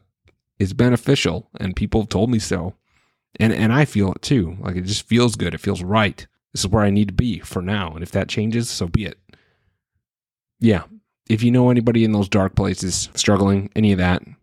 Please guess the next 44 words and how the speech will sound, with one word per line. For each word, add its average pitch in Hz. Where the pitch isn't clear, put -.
or 92
if -
you're 262
there, 87
hit 110
me 98
up 87
or -
spread 92
the 92
word 85
or 151
both. 110
Chronic 95
Victory 92
Podcast 90
at 80
gmail 82
dot 80
com. 113
So -
that's 160
what 170
I've 156
decided. 110
I 110
don't 123
wanna 120
go 117
after 113
a 95
certain 104
demographic. 95
It's 90
just 110
being 117
open 113
until, 95
until 98
I 98
decide 92
otherwise, 90
I -
guess. -